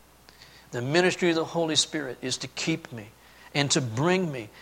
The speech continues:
into conformity to Jesus Christ in the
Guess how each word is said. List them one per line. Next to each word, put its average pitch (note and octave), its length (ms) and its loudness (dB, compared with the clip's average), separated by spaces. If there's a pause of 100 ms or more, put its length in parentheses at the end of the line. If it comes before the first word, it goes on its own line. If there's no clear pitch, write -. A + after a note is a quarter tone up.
(120)
into D#3 180 2
conformity F#3 840 0
to D#3 160 0
Jesus D#3 420 2
Christ C#3 500 0 (220)
in D#3 140 2
the C#3+ 160 -2